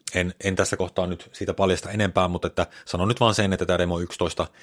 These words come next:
kertaa ikään kuin aika hyvin kuvastaa sitä, että minkälainen se tentti voisi olla. Jes. No sitten tää bussitehtävä, eli siellä on, on joku määrä matkustajia meillä aluksi siellä bussissa, ja sen jälkeen sitten, ää, bussi alkaa käymään läpi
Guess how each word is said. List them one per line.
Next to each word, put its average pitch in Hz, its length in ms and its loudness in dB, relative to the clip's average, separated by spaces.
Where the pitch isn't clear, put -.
kertaa 85 300 0
ikään 80 180 -4
kuin 82 100 -6
aika 85 140 -4
hyvin 82 360 0
kuvastaa 80 420 -4
sitä, 78 180 -6
että - 120 -10
minkälainen 76 380 -8
se - 40 -18
tentti - 280 -14
voisi 71 200 -16
olla. 78 160 -14
Jes. 82 300 -2
No 117 80 -2
sitten 170 200 2
tää 131 100 6
bussitehtävä, 95 680 2
eli 87 120 -6
siellä 101 280 2
on, 92 160 0
on 85 300 -4
joku 123 220 4
määrä 95 200 4
matkustajia 120 640 2
meillä 101 280 4
aluksi 127 340 4
siellä 78 220 0
bussissa, 92 440 0
ja 98 60 2
sen 110 120 4
jälkeen 92 460 2
sitten, 90 440 -4
ää, 78 460 -18
bussi 92 260 -4
alkaa 82 240 0
käymään 85 360 2
läpi 85 320 0